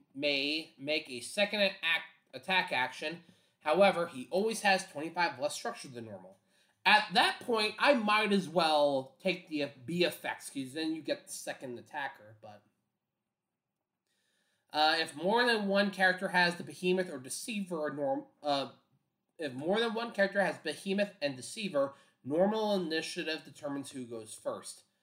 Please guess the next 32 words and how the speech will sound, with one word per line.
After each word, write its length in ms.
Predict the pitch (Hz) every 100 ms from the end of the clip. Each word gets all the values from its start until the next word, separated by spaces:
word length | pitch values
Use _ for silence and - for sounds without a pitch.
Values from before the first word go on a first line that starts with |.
| _ _ -
With 120 | 139
that 160 | 202 240
out 160 | 226
of 60 | 208
the 60 | 160
way, 200 | 175 185
it's 200 | 127 -
time 340 | - 208 214
to 40 |
make 280 | 185 160 -
your 100 | 170
character. 480 | - 160 120 - 95 - _ _ 170
Okay, 420 | 175 175 95 90 - _
so 120 | -
let's 220 | 156 254 -
see 120 | 277
what 120 | 254
kind 260 | - 220 202
of 140 | 170
madness 500 | 165 156 143 127 -
we 60 | 120
got 240 | 107 101 101
here. 220 | 101 98 _ _ _ _ _ _ _ _ _ _ _ _ _ _ _ _ _ _ _ _ _ _ _ _
Okay, 480 | 226 220 214 165 - - - _
character 480 | - 294 262 - 160
points. 540 | - 143 - - - - _ _
Starting 460 | - - 254 254 233
characters 480 | 220 220 202 214 175
get 260 | 190 -
two 420 | - 247 254 247
hundred 440 | 202 190 180 151 -
points. 560 | 160 117 - - -